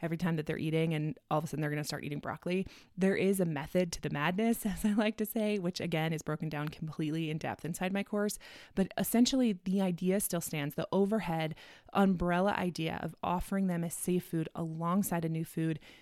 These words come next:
even if as parents we can't really see why that would work, trust me on this, it does work, and there is a way to make it work for you and for your child,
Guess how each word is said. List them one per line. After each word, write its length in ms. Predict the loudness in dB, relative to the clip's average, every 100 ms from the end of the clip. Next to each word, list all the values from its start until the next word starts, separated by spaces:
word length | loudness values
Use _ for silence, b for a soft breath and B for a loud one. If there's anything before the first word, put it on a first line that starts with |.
| B B 2
even 380 | 4 8 8 6
if 220 | 2 0
as 180 | 0 0
parents 420 | 0 0 0 -2
we 160 | -4 -6
can't 320 | -2 -2 0
really 220 | 0 -2
see 220 | -2 -2
why 260 | -2 -4 -4
that 160 | -4
would 220 | -4 -6 -2
work, 280 | -2 -2 -6 B B B
trust 520 | -8 -6 -4 -4 -2
me 120 | 0 2
on 120 | 2
this, 200 | 0 -2 -2
it 300 | 0 2 0 -14 -10
does 340 | -2 0 0 -4 -10
work, 320 | -4 -4 -2
and 120 | -2
there 120 | -2 0
is 200 | 0 2
a 60 | 2
way 200 | 0 0
to 160 | -2
make 220 | -4 -4
it 100 | -4
work 180 | -4 -6
for 240 | -8 -6 -4
you 200 | -4 -4
and 120 | -4
for 200 | -6 -4
your 140 | -4
child, 400 | -8 -8 -4 -4